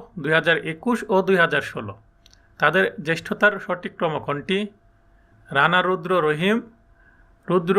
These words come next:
রহিম, রানা, রহিম, রানা, রুদ্র, কোনোটি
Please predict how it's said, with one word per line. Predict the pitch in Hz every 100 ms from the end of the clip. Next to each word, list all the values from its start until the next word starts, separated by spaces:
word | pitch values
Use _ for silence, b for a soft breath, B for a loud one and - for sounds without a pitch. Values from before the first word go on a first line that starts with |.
| 196
রহিম, | 180 165 185 165
রানা, | 151 160 180 240 226 _ _ _ _ _ _
রহিম, | 131 151 165 196 214 175
রানা, | 160 165 160
রুদ্র, | 170 160 175 202 226 - -
কোনোটি | 165 170 175